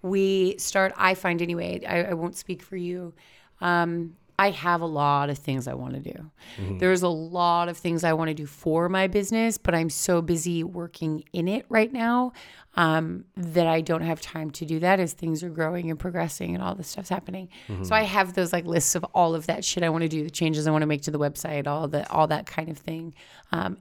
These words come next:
Speaker 1: and it gets put on hold from doing days like today where I have nine clients in a row or,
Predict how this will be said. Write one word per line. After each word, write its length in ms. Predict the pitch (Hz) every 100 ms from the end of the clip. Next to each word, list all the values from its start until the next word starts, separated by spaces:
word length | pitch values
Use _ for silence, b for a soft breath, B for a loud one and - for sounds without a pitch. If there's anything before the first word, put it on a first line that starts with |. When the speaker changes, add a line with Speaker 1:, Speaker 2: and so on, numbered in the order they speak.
| -
Speaker 1:
and 160 | 190
it 240 | 180 180 190
gets 400 | 180 165 - - -
put 220 | - 180
on 180 | 175 165
hold 520 | 139 170 175 196 - _ 202
from 540 | - - 220 202 185
doing 280 | 185 175 170
days 260 | 160 156
like 140 | 160 151
today 280 | - 165 147
where 160 | -
I 80 | 120
have 200 | 156 160
nine 220 | 156 151
clients 460 | 156 - 151 151 -
in 80 | 160
a 80 | 165
row 480 | 151 156 151 156 170
or, 320 | 165 165